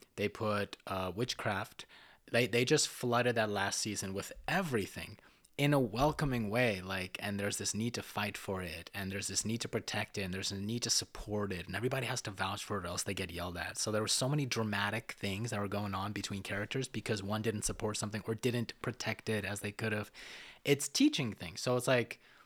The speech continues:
when, when, when my daughter would be there watching, I, I'd, I'd pause a lot, and I, I pause and I'm explaining, like, "This is what this is teaching. This is what the world will go with, and the world is gonna go in that direction. You can't stop 'em, but, but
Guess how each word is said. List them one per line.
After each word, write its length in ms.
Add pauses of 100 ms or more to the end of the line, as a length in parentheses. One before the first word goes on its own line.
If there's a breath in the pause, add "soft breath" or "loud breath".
(220 loud breath)
when, 240
when, 320
when 100
my 120
daughter 260
would 140
be 100
there 180
watching, 560
I, 200
I'd, 280
I'd 220
pause 320
a 60
lot, 400 (160)
and 320
I, 220
I 40
pause 360
and 60
I'm 120
explaining, 380
like, 200
"This 220
is 160
what 140
this 180
is 100
teaching. 480 (440 loud breath)
This 240
is 200 (100)
what 200
the 80
world 260
will 280
go 200
with, 300
and 420
the 140
world 220
is 60
gonna 160
go 140
in 60
that 140
direction. 280
You 60
can't 260
stop 300
'em, 80
but, 240 (440 loud breath)
but 240